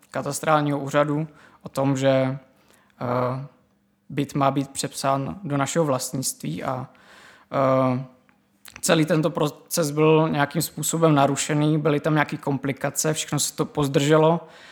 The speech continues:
a my už jsme to potřebovali, to rozhodnutí mít co nejdřív, protože jsme chtěli začít rekonstruovat a, eh, bylo by, hm, hloupé asi začít rekonstruovat něco, co nám nepatří.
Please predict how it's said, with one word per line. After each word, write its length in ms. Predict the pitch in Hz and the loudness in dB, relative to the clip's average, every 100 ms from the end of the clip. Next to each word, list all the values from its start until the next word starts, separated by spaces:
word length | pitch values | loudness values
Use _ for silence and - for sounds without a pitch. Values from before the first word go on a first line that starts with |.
| - - - - | -20 -20 -20 -6
a 460 | 131 120 120 120 120 139 - _ _ _ | 2 6 6 6 4 -2 -8 _ _ _
my 80 | 147 | -2
už 100 | 143 | 0
jsme 120 | 165 | 2
to 80 | 160 | 2
potřebovali, 500 | 160 165 - 151 156 | 0 -2 2 4 4
to 140 | 156 | 2
rozhodnutí 600 | 165 143 143 147 147 151 - | 0 0 0 0 -2 -6 -4
mít 200 | 160 147 | -2 -2
co 120 | - | 0
nejdřív, 420 | 160 139 131 135 - | 0 0 -2 -8 -8
protože 400 | 135 135 139 131 | -10 -6 -6 -6
jsme 180 | 131 | -8
chtěli 260 | 131 - 151 | -8 -4 -2
začít 360 | 135 135 - - | -2 -4 -4 -4
rekonstruovat 880 | 135 156 143 - 151 147 143 143 - | 0 0 -2 -2 0 4 4 0 -6
a, 280 | 131 127 - - - - - - | -4 -4 -8 -18 -20 -20 -20 -12
eh, 40 | - 127 123 123 | -4 -2 0 -2
bylo 320 | 127 151 151 | -4 0 2
by, 160 | 143 139 - - - _ _ - | 2 0 -2 -14 -18 _ _ -10
hm, 400 | - 131 160 151 - _ _ _ _ - - | -6 -4 -6 -8 -12 _ _ _ _ -10 -2
hloupé 480 | 143 139 135 135 | -2 2 4 4
asi 280 | 139 139 156 | 4 0 -2
začít 300 | 143 147 - | -2 -2 -2
rekonstruovat 880 | 156 151 151 143 - 139 139 135 - | -2 -2 -2 -2 -2 0 2 2 -2
něco, 260 | 143 127 147 | -4 -2 -4
co 180 | - 139 | -2 2
nám 160 | 135 | 2
nepatří. 540 | 135 123 123 - - | 2 0 -4 -6 -10